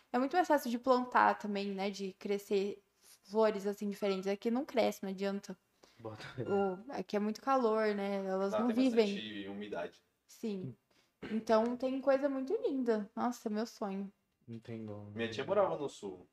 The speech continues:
Speaker 1: É.
Speaker 3: Ela, perdi ela pro covid aí.
Speaker 1: Sério?
Speaker 3: Cada, cada um, teve, todo mundo perdeu alguém.
Speaker 1: Ah, com certeza.
Speaker 3: Alguém conhece e tal. Mas só que
Speaker 1: Que triste.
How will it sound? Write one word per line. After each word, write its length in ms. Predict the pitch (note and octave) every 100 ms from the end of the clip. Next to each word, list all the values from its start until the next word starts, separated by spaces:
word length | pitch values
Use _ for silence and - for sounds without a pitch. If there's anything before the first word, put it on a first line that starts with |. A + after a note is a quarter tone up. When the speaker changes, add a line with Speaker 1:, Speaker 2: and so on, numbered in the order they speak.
| -
Speaker 1:
É. 180 | G#3 A3+
Speaker 3:
Ela, 360 | F#3+ F#3+ F3+ - _ _ _ _ _ _ _ -
perdi 400 | G2+ F#2+ - G2
ela 180 | G2
pro 140 | - G#2
covid 500 | G#2 G2 G2+ - G2+
aí. 320 | G2 A#2+ - _ _ _
Speaker 1:
Sério? 400 | - A#3 A#3+ G#3+
Speaker 3:
Cada, 160 | G3+ -
cada 240 | - G3+ G#3
um, 180 | G#3 G3+ _
teve, 220 | - A2
todo 180 | B2 B2+
mundo 180 | A#2+ A2+
perdeu 380 | A2 G3+ G#3 G3+
alguém. 180 | -
Speaker 1:
Ah, 300 | A3 G#3 G#3 G3+
com 100 | G#3+
certeza. 680 | G#3 A#3 A#3+ A3+ G#3 G#3 G#3 G3+ -
Speaker 3:
Alguém 180 | G3 G3
conhece 540 | - G3 F#3+ G3 A#2 -
e 20 |
tal. 320 | - G3+ - _ _ _ _ _ -
Mas 160 | -
só 80 | C#3
que 100 | D3+
Speaker 1:
Que 200 | D#3 D#3+
triste. 280 | G#3+ G#3